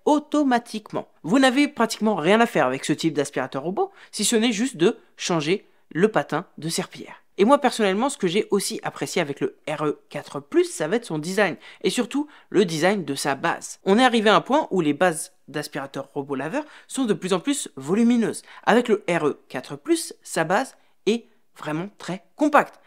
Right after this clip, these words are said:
La base en elle-même est compacte, mais elle va quand même accueillir un sac de quatre litres, ce qui vous permettra à peu près une autonomie, hein, de vidange de poussière de quatre-vingt-dix jours. Et ça, c'est plutôt pratique. Pour changer le sac, rien de plus simple. Vous levez le capot de la base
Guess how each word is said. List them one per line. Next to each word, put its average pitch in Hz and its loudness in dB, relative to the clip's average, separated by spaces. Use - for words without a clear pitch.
La 170 8
base 226 8
en 233 4
elle-même 214 2
est - -2
compacte, - 0
mais 202 0
elle 156 0
va 175 0
quand 160 0
même 180 -4
accueillir 147 -6
un 190 -2
sac - -8
de 185 -2
quatre 196 -2
litres, 165 -4
ce - -6
qui 226 -6
vous 208 0
permettra 160 0
à 151 -2
peu 135 -18
près 240 -6
une 190 0
autonomie, 160 0
hein, 220 -2
de 147 -8
vidange 139 -4
de 143 -6
poussière 143 -8
de 185 -2
quatre-vingt-dix 151 -6
jours. 170 -4
Et - -10
ça, 226 -4
c'est 156 -8
plutôt 214 -6
pratique. - -14
Pour 262 4
changer 262 2
le 240 0
sac, 277 4
rien 254 2
de 233 0
plus 254 -2
simple. 147 2
Vous 202 -2
levez 180 2
le 180 2
capot 160 0
de 185 2
la 185 8
base 107 -2